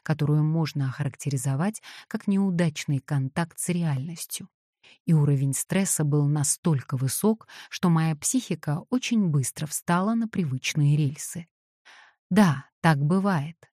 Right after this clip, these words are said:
ничего страшного. Важно не это, а то, что я заметила, как начала нападать на себя, а значит,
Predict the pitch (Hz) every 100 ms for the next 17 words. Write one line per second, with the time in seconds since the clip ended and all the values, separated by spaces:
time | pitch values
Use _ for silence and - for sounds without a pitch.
0 | - 262 277 254 - - 160 - - 160
1 | 160 _ _ - - 170 139 147 139 135
2 | 151 233 - 139 143 - 143 185 247 254
3 | - - 160 156 147 147 139 143 190 -
4 | 226 220 180 156 143 147 151 185 196 -
5 | 139 139 135 151 156 - 190 143 131 -
6 | _ - - 147 131 190 262 302